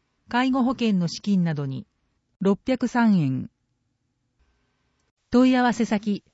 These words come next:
財政課予算担当。電話、三六四七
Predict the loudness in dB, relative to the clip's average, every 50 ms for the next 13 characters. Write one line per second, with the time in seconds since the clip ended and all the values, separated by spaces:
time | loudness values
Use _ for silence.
0 | _ _ -2 2 2 4 2 2 2 2 2 2 2 0 -2 -4 -4 -4 _ -2
1 | -2 0 2 2 2 2 2 2 0 0 0 -2 -2 -2 -2 -2 -2 -2 -4 -8
2 | _ _ _ _ _ _ _ 0 2 4 4 4 4 2 2 0 -4 -8 _ _
3 | _ _ _ _ _ -12 -4 0 0 2 2 2 0 0 0 0 0 2 2 2
4 | 2 2 0 0 0 -2 -4 -8